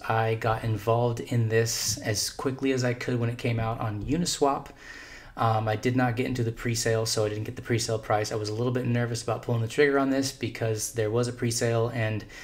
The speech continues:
that's the cheapest you're gonna get in. So I think it came out, I could be wrong, at about thirty cents. Forgive me.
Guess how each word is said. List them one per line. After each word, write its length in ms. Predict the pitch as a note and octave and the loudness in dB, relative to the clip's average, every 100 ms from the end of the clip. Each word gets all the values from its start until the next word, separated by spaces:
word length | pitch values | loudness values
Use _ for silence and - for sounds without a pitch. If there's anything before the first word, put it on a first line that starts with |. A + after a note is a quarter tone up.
| - - - - | -16 -16 -16 0
that's 280 | A#2+ A2+ - | 2 2 0
the 100 | A2 | -2
cheapest 400 | A#2 A2+ A2 A2+ | -2 -2 -2 0
you're 80 | |
gonna 160 | A2 G#2 | 0 2
get 160 | G#2+ G#2+ | 2 2
in. 180 | G#2 | 0
So 260 | G2+ A2+ G#2+ | -2 0 0
I 120 | A2 | -2
think 260 | A2 B2 A#2+ | -2 -2 -2
it 60 | |
came 280 | B2 B2 A2 | -2 0 0
out, 340 | G#2+ G#2+ - - | 2 -2 -4 -6
I 120 | A#2+ | -6
could 180 | - A#2 | -2 0
be 80 | A2+ | 2
wrong, 280 | A2 A2 A2 | 4 2 0
at 120 | G#2+ | 0
about 260 | G#2+ G#2+ | 0 0
thirty 380 | - - A2+ G#2+ | -4 2 2 2
cents. 480 | - A#2 G#2 - - - - - - - - - - | 0 0 -2 -4 -8 -12 -20 -20 -20 -20 -20 -18 -18
Forgive 320 | - - G#2 | -14 -6 -4
me. 160 | G2+ | -4